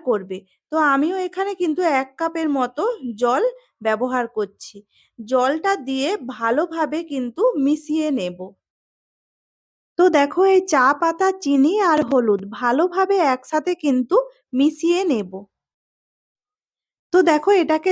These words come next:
জল দিয়ে ভালো করে গুলে নেওয়ার পর আমি এটাকে ঢেকে রেখে দেব। তো আমি এটাকে এক ঘন্টার জন্য ঢেকে রেখে দেব। তোমরা চাইলে কিন্তু সারা রাত্রের জন্য এটা ঢেকে রেখে দিতে পারো। আর যদি পারো, এটা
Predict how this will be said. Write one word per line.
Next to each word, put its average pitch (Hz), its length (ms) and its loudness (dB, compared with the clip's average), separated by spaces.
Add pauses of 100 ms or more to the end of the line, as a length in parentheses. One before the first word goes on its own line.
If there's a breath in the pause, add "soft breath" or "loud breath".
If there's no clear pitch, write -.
জল 254 300 2
দিয়ে 330 240 0
ভালো 262 300 0
করে 311 280 -2
গুলে 262 320 -2
নেওয়ার 330 340 0
পর 285 200 0 (100)
আমি 269 320 2
এটাকে 269 340 -4 (360 loud breath)
ঢেকে 269 400 -2
রেখে 262 320 0
দেব। 190 200 -4 (420 soft breath)
তো 311 160 -2
আমি 294 280 2
এটাকে 381 340 -4
এক 269 200 0
ঘন্টার 330 420 0
জন্য 285 240 -2 (140)
ঢেকে 285 340 -4 (160)
রেখে 233 300 -2
দেব। 196 180 -6 (160)
তোমরা 262 340 0 (100)
চাইলে 277 420 -2
কিন্তু 381 400 -4
সারা 254 420 -2
রাত্রের 269 560 -2
জন্য 269 220 -2 (100)
এটা 254 220 -2 (440 loud breath)
ঢেকে 247 400 -2
রেখে 269 340 -2
দিতে 254 260 -6
পারো। 196 300 -2 (380 soft breath)
আর 240 140 0 (100)
যদি 262 320 0
পারো, 370 280 2 (120)
এটা 339 220 -2